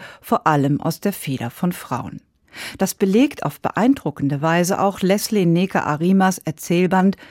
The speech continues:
Was es bedeutet, wenn ein Mann aus dem Himmel fällt. Science Fiction und Dystopie, afrikanische Mythen und Fabeln,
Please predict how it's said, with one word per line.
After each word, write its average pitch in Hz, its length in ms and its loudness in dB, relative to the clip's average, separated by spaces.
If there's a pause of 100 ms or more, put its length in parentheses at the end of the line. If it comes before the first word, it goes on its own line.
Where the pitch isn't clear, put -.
(180)
Was - 180 -8
es 160 140 -6
bedeutet, 160 640 0 (220)
wenn 180 120 0
ein 208 200 4
Mann 139 180 4
aus 135 160 -2
dem 190 140 2
Himmel 180 320 4
fällt. - 420 -12 (340)
Science 165 340 2
Fiction 254 460 2
und 165 200 -2
Dystopie, - 680 -6 (360)
afrikanische 185 800 0
Mythen 202 360 2
und - 160 -4
Fabeln, 180 560 2